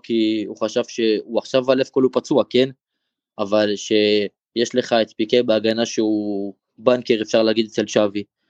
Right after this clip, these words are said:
ויש לך את אראוחו שהוא by far הבלם הכי טוב של ברסה, העונה, ושיש לך את, אה, את ארי גרסיה, שהוא הגיע בתור ה-, אמור להיות הבלם העתיד,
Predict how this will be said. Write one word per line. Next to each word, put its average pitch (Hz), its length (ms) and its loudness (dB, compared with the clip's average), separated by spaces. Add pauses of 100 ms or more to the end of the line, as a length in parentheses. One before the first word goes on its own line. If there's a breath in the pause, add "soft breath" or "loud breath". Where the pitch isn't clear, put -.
(300)
ויש 113 200 2
לך 120 220 0
את 107 120 -2
אראוחו 113 400 2
שהוא 110 480 0
by 110 200 0
far 127 180 4
הבלם 117 300 0
הכי 113 140 -6
טוב - 140 -8
של 110 160 -10
ברסה, 113 420 -2 (180)
העונה, 107 360 -2 (1200)
ושיש 113 420 -2
לך 120 180 0 (120)
את, - 180 -6
אה, 104 880 0 (340)
את 104 100 -4
ארי 123 200 2
גרסיה, 113 420 0
שהוא 107 500 0
הגיע 117 220 2
בתור 110 380 0
ה-, 104 440 -2 (380)
אמור 131 280 2
להיות 127 160 2
הבלם 117 400 0
העתיד, 117 220 -4